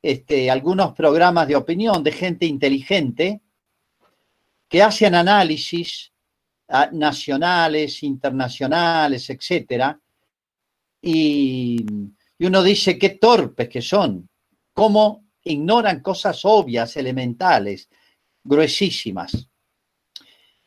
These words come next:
Creo que una de las características de nuestro tiempo, como decía yo, es esa aceleración. Segundo rasgo de, de nuestros tiempos, seamos realistas, lo que nos toca vivir,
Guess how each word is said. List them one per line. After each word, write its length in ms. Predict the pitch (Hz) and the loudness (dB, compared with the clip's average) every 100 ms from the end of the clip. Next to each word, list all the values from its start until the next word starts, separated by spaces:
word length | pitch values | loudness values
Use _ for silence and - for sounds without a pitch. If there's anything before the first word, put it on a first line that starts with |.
| _ _ | _ _
Creo 280 | - 208 226 | 4 6 6
que 100 | 226 | 4
una 160 | 220 240 | 6 6
de 60 | |
las 160 | 196 - | 4 4
características 840 | 175 156 - 156 190 180 156 143 131 | 2 2 2 -2 -2 -4 -4 -2 -2
de 40 | |
nuestro 300 | 170 175 214 | -2 -2 -2
tiempo, 400 | 220 208 180 196 | -2 -4 -2 -4
como 180 | 165 156 | -4 -4
decía 300 | 151 202 170 | -2 0 0
yo, 180 | 170 196 | 0 0
es 220 | 180 185 | -2 -4
esa 260 | 180 - | -2 0
aceleración. 880 | 175 - 147 143 131 - 110 71 - _ _ _ _ _ _ _ _ _ _ _ _ _ | -2 0 0 2 0 -4 -10 -10 -14 _ _ _ _ _ _ _ _ _ _ _ _ _
Segundo 960 | - 185 233 240 220 208 190 180 160 147 | -4 0 0 2 4 6 6 6 4 4
rasgo 680 | 180 214 135 156 175 196 - | 4 4 2 -2 -2 -4 -10
de, 320 | 110 120 - | -12 -10 -10
de 260 | 123 131 123 | -8 -6 -2
nuestros 460 | 208 208 190 - | -2 -2 -4 -2
tiempos, 640 | 226 180 123 185 190 - _ | -2 -2 -2 -4 -4 -12 _
seamos 380 | - 151 147 123 | -2 0 0 0
realistas, 480 | 127 190 - 127 113 | 0 0 -2 -4 -4
lo 80 | |
que 100 | 110 | -2
nos 140 | 120 117 | -4 0
toca 300 | 190 185 160 | 0 2 2
vivir, 460 | 185 175 165 175 | 2 0 0 -2